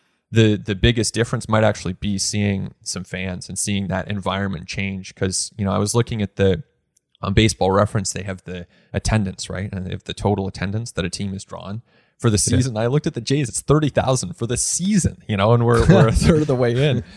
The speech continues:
Speaker 1: That's, like, one game normally.
Speaker 2: Yeah.
Speaker 1: So, and a lot of those were rooting against the Jays, very obviously. So I think for them to have a bit more of a home field crowd and advantage,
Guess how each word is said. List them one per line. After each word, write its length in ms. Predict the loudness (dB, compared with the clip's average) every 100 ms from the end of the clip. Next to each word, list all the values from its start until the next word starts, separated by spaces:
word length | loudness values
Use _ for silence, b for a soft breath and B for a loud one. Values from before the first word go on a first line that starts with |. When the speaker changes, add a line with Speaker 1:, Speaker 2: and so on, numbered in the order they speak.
| -6
Speaker 1:
That's, 140 | -2
like, 120 | 0
one 320 | 2 2 2 0
game 460 | -4 -2 -4 -6 -2
normally. 560 | 0 2 0 -6 -10 -2
Speaker 2:
Yeah. 80 | 4
Speaker 1:
So, 320 | 4 4 0 b b
and 120 | -2 2
a 20 |
lot 240 | 6 6
of 60 | 6
those 240 | 4 2
were 100 | 0
rooting 300 | -2 0 -2
against 320 | -4 -6 -8 -10
the 80 |
Jays, 500 | -10 -10 -10 -12 -14 -4
very 280 | 2 2 2
obviously. 600 | -8 -14 -14 -14 -16 -12
So 260 | -2 4
I 60 | 4
think 280 | 4 0 -2
for 180 | -8 -4
them 180 | -4
to 80 | -2
have 200 | 0 0
a 60 | -2
bit 480 | -10 _ 4 4 2
more 460 | -4 0 2 2
of 100 | 0
a 60 | -4
home 300 | -6 -4 -4
field 300 | -4 -4 -4
crowd 400 | -4 -2 0 -2
and 80 | -4
advantage, 720 | -10 -8 -8 -8 -10 -10